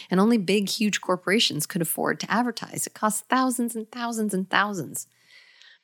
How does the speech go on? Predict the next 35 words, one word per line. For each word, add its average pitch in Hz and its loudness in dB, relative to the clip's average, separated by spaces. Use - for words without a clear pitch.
With 208 6
Facebook 254 4
ads, 151 -2
you 226 10
can 262 10
get 226 4
in 208 -2
front 202 2
of 185 2
your 220 4
ideal 180 2
client, - -6
not, 226 6
you 214 2
know, 208 2
the 190 -2
guy 202 2
down 202 -2
the 185 0
road's 202 2
ideal 156 0
client, 139 -4
your 226 4
ideal 214 0
client. 226 -2
And 214 6
isn't 262 6
that 262 6
what 254 -4
you 247 2
want 226 2
as 202 4
a 202 4
business 220 2
owner? 247 -2